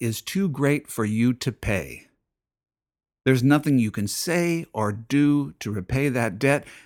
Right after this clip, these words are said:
and because of that, I no longer can love you the way I once loved you." That is how we stood before God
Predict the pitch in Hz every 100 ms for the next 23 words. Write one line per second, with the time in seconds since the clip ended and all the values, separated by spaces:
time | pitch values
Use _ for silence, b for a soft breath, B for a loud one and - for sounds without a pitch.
0 | B 98 101 - 147 160 170 151 151 -
1 | 110 113 127 165 190 170 165 175 160 160
2 | - 113 113 123 151 143 151 139 113 110
3 | 139 139 113 107 110 120 - - 95 95
4 | - - - _ _ _ _ _ _ _
5 | _ _ _ _ _ _ _ _ _ _
6 | - 131 170 - 175 - - 156 170 165
7 | 131 151 143 - 165 170 131 127 - 147
8 | 151 139 113 117 107 82 92 101